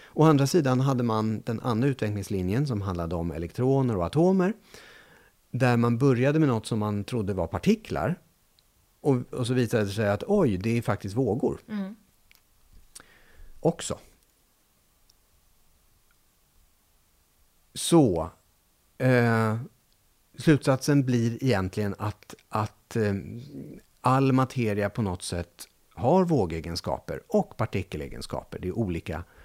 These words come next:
Speaker 1: så att säga, aspekter av, av materian.
Speaker 2: Mm.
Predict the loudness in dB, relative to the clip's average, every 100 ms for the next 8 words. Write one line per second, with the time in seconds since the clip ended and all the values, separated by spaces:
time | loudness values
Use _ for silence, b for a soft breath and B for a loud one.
0 | b b -12 -12 -8 -8 -6 -8 0 0
1 | 0 -10 -12 -12 -16 _ -10 -8 -6 -10
2 | _ _ _ _ -2 -2 -6 -8 -10 -10
3 | -8 -8 -8